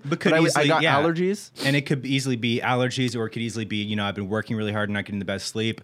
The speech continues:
Speaker 2: Yeah.
Speaker 1: My body's telling me that I need to fucking crash. Yeah.
Speaker 2: Yeah. And my body speaks to me, man. It speaks volumes, dude. I, I got to their, I was fine at my house. I got to their house. Immediately I start sneezing. I'm like, "Well, they,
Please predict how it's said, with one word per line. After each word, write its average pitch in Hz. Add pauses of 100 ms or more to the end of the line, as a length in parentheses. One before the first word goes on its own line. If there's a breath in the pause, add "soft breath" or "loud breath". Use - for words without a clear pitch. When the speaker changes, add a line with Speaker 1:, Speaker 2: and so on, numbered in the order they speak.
(100)
Speaker 2:
Yeah. 175
Speaker 1:
My 113
body's 107
telling 107
me 104
that 98
I 95
need 101
to 92
fucking 95
crash. 110 (500 soft breath)
Yeah. 196
Speaker 2:
Yeah. 151 (200)
And 120
my 156
body 156
speaks -
to 123
me, 104
man. 98
It 95
speaks -
volumes, 104
dude. 101 (320 loud breath)
I, 139
I 139
got 147
to 156
their, 143
I 139
was 143
fine 180
at 156
my 143
house. 147
I 131
got 143
to 127
their 131
house. 139 (300 soft breath)
Immediately 160
I -
start 151
sneezing. 123
I'm 98
like, 95
"Well, 226
they, 156